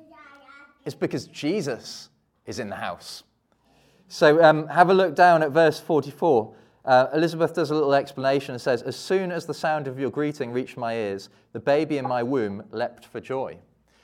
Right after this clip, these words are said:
So didn't just leap because he was hungry or he'd had a little sleep and he'd woken up and thought he'd have a little move about. He's leaping for joy because Jesus is in the house.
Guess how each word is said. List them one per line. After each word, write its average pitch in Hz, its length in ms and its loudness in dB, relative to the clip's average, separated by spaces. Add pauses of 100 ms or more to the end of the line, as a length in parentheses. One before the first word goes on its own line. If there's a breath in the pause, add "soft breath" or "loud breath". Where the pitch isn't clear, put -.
(140)
So 175 200 -4 (200)
didn't 240 220 -2
just 247 160 -6
leap 226 240 -2
because 190 180 -4
he 180 80 -2
was 151 120 -4
hungry 165 560 -2
or 139 340 0
he'd 143 100 -6
had 175 120 -4
a 180 40 -6
little 190 160 -8
sleep 165 420 -6
and 170 60 -10
he'd 147 80 -8
woken 160 360 -4
up 160 320 -2 (180)
and - 80 -20
thought 160 160 -2
he'd 147 80 -2
have 151 140 0
a 151 40 -2
little 151 180 -4
move 143 260 -4
about. 107 480 -2 (260 soft breath)
He's 214 180 -8
leaping 262 440 -4
for 220 100 -2
joy 226 320 2
because 190 260 -4
Jesus 277 500 -4
is 202 160 -6
in 185 140 -4
the 143 100 -2
house. 107 520 -8